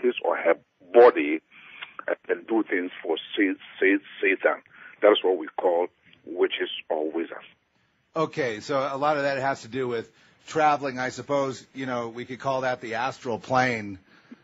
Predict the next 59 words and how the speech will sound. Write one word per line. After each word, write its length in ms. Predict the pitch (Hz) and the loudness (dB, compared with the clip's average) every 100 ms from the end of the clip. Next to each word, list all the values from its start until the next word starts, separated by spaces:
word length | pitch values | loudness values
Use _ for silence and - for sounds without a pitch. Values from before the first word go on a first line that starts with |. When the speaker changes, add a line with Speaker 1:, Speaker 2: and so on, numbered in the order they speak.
| - | 2
Speaker 1:
Right, 200 | 98 - - - | 4 4 0 4
that, 160 | 95 | 6
that's 200 | 90 - | 4 2
right. 180 | 76 - _ | -4 -6 _
Speaker 2:
And, 220 | 123 120 127 | -8 -8 -6
and 160 | 127 | -4
they 60 | 123 | -2
Speaker 1:
That's 80 | 120 | 0
Speaker 2:
go 120 | 139 | 0
Speaker 1:
right. 60 | 135 | 0
Speaker 2:
in, 80 | 131 | -2
into 280 | 127 123 120 | -8 -8 -2
that 220 | 123 117 | -2 -2
rhino, 440 | 127 131 151 123 | 0 0 2 0
and 120 | 123 123 | 0 -2
they 120 | 123 | -4
can, 280 | 131 117 110 | -6 -10 -6
the, 560 | 123 107 110 76 98 123 | -6 -6 -12 -14 -16 -10
in 100 | 131 | -6
other 160 | 127 | -4
words, 140 | 123 120 | -4 -4
they 100 | 120 | -6
can 140 | 120 | -6
travel 500 | - 160 165 135 123 | 2 4 4 2 -2
by 300 | 110 135 135 | 0 0 0
way 220 | 135 131 | 0 -2
of 100 | 117 | -2
that 260 | 127 127 117 | 0 0 0
and 80 | 120 | -8
then 120 | 113 | -4
go 180 | 127 131 | -2 -2
into 160 | 117 | -4
someone's 340 | - 120 110 123 | -6 -6 -6 -4
house, 320 | 131 127 - | -2 -2 -6
let's 200 | 104 - | -10 -8
say. 320 | 110 104 104 - _ - - | -8 -8 -10 -14 _ -20 -10
Speaker 1:
That's 200 | - 95 80 | 4 4 4
right. 160 | 73 | -4
Speaker 2:
And 440 | 120 120 120 117 117 | 0 0 0 -2 -10
while 240 | 117 123 120 | 0 2 2
they're 140 | 117 | -2
sleeping 560 | - 131 131 127 110 110 | -4 -4 -4 -4 -6 -8
and, 240 | 107 104 | -10 -10
and 360 | 101 104 101 98 | -10 -10 -10 -8
do 180 | 123 113 | -8 -4
something 480 | 123 104 110 104 | -4 -4 -8 -10
bad 440 | 98 113 110 110 - | -12 -6 -4 -4 -6
to 120 | 110 | -12
them 260 | 101 107 98 | -10 -10 -10
or 200 | 95 92 | -12 -8
hurt 240 | 117 - | -8 -6
them 160 | 117 101 | -4 2
in 60 | 98 | 6
Speaker 1:
You're 80 | |
Speaker 2:
some 80 | 104 | 10
Speaker 1:
right. 240 | 104 92 92 | 10 8 4
Speaker 2:
way. 100 | - | -8
Speaker 1:
You're 180 | 95 | 0
right. 80 | 92 | 0